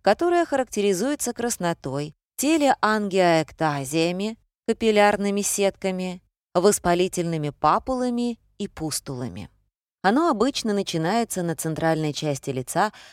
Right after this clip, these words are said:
затрагивая щёки, нос, лоб и подбородок, иногда распространяется и на другие области.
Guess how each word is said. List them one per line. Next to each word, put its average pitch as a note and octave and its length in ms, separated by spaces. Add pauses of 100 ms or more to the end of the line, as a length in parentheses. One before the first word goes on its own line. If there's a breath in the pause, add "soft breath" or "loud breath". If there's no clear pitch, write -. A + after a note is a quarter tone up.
затрагивая F#3 840
щёки, - 500
нос, D#3+ 400
лоб E3 340
и F3 80
подбородок, D#3 720 (480)
иногда A3 400
распространяется A3 920
и A3+ 40
на G3+ 140
другие D#3+ 420
области. C3+ 800